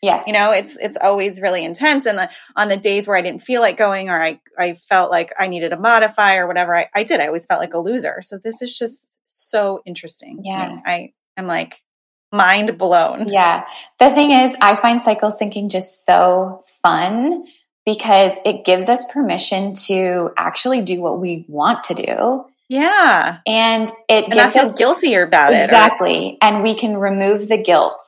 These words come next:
Speaker 1: and we can give ourselves permission to just do exactly what our body is requiring of us. And so then when we head into our menstrual phase, which is our winter, I'm sure everyone
Speaker 2: Mm-hmm.
Speaker 1: could guess that one.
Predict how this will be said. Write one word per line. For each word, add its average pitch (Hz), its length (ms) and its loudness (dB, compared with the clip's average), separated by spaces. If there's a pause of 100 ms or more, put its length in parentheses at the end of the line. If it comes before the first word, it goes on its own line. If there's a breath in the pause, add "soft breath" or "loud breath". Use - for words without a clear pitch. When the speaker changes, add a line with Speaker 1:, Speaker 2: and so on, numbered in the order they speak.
Speaker 1:
and 190 160 -2
we 190 160 -4
can 196 180 -6
give 190 240 0
ourselves 208 580 2
permission - 760 -6 (140)
to 196 140 -2
just 180 540 -4 (480)
do 190 560 0
exactly 190 500 0
what 175 260 2
our 180 200 2
body 180 600 0
is 185 300 -4 (120)
requiring 165 1160 -2
of - 140 2
us. - 540 -8 (680)
And 196 380 4
so 202 240 2
then 226 380 6
when 180 160 2
we 180 100 -4
head 185 180 0
into 180 280 -4
our 165 160 -2
menstrual 185 440 -2
phase, 165 360 -4
which 165 160 -6
is 180 100 -6
our 214 180 4
winter, 165 560 -2
I'm 175 120 -4
sure 165 180 -4
everyone 170 280 -6
Speaker 2:
Mm-hmm. 202 80 -8
Speaker 1:
could 165 60 -4
guess 170 220 -4
that 170 220 0
one. 190 200 0